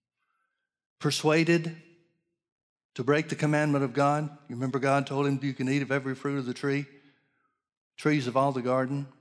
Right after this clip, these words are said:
except this one, the tree of the knowledge of good and evil." He said, "In the day you eat thereof, you shall surely die." Well, he can't be talking about physical death 'cause Adam didn't die physically that day.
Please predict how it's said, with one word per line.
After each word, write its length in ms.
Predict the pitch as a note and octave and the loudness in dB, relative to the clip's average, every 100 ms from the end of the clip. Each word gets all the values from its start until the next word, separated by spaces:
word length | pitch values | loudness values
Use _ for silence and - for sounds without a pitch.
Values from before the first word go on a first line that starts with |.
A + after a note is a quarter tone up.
| _ - | _ -10
except 320 | A2+ D3+ C#3 | -2 -2 0
this 180 | B2+ - | -6 -2
one, 220 | C3+ C#3 | -2 -2
the 80 | A#2+ | -4
tree 160 | C#3+ | -4
of 80 | C#3 | -4
the 60 | B2+ | -2
knowledge 300 | C3 C3+ B2 | -4 -4 -8
of 100 | G#2+ | -10
good 160 | B2+ | -8
and 80 | A#2+ | -4
evil." 300 | C3+ B2+ C#3 - _ _ _ - | -4 -4 -10 -12 _ _ _ -6
He 80 | C#3+ | 0
said, 180 | E3 | 2
"In 120 | D3+ C3+ | 2 2
the 80 | |
day 180 | B2 D3 | 4 2
you 240 | F#3 F3 E3+ | 2 2 0
eat 160 | E3+ | 0
thereof, 360 | D#3+ D#3 D#3 C#3+ | -2 0 -2 -4
you 80 | C#3+ | -8
shall 200 | - B2+ | -8 -8
surely 360 | - C#3 C3+ | -6 -4 -4
die." 380 | A#2+ A#2 F2+ F2 _ _ _ _ _ | -6 -8 -8 -14 _ _ _ _ _
Well, 100 | C3+ | 0
he 60 | D3+ | 0
can't 220 | G#3 A#3 | 0 0
be 100 | F3+ | 0
talking 240 | F#3 D#3+ | 0 0
about 180 | D3+ D3 | 0 2
physical 320 | E3+ D3 B2 | 0 -2 -2
death 280 | A2+ A#2 C3 | 0 0 -2
'cause 160 | B2 A#2 | -6 -2
Adam 260 | C#3+ C#3+ | 0 0
didn't 200 | B2+ C3 | -2 -2
die 200 | B2+ C3+ | 0 -2
physically 440 | B2 A2 F#2+ - G2+ | -2 -6 -8 -12 -10
that 220 | F#2+ F#2+ | -12 -12
day. 180 | - | -16